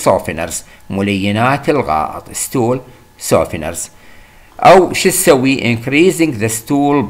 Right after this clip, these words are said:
bulk or encouraging the stool to draw in more water. فبهالحالة شو تسوي هي؟ تزيد من، آه، كتلة الغائط، stool bulk يعني الحجم ماله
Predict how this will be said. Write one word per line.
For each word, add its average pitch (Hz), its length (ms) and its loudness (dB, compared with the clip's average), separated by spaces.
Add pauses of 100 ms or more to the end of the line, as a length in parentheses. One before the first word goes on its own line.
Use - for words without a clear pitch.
bulk 101 320 0 (680)
or 123 220 6 (140)
encouraging 135 960 -2 (240)
the 101 100 0
stool 139 480 -4 (120)
to 123 80 -2
draw 127 580 0
in 98 260 -6
more 127 380 -2 (260)
water. 80 480 -2 (800)
فبهالحالة 127 800 4
شو 139 140 0
تسوي 117 380 0
هي؟ 110 380 -2 (440)
تزيد 135 840 0
من، 135 460 -2
آه، 104 720 2
كتلة 147 540 0
الغائط، 92 640 0 (140)
stool 110 560 -4
bulk 123 260 -2
يعني 85 280 -8
الحجم 110 760 -4
ماله 123 400 0